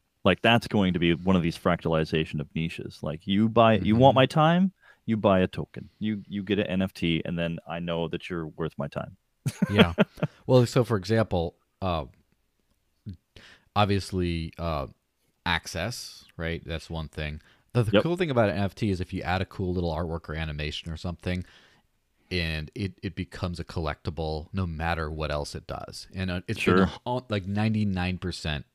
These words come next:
Speaker 2: collectible has been what N F Ts have been today.
Speaker 1: I was looking at three D programmable. Like, I wanna do a programmable three D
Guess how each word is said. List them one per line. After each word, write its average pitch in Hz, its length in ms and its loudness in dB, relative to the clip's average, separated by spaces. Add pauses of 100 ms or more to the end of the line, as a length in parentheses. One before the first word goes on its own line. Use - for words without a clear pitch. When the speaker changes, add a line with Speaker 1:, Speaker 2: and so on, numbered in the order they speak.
Speaker 2:
collectible 73 540 -4
has 62 80 -10
been 69 200 -10
what 67 160 -10
N 69 100 -8
F 65 120 -14
Ts 71 220 -10
have - 100 -18
been - 120 -12
today. 76 400 -6
Speaker 1:
I 95 80 8
was 104 160 6
looking 107 320 8
at - 180 2
three 104 340 2
D 92 200 4
programmable. 80 920 2
Like, 90 200 2
I 87 60 4
wanna 90 260 2
do 80 300 0
a 76 60 -2
programmable 78 720 -2
three 76 260 -6
D 71 320 -8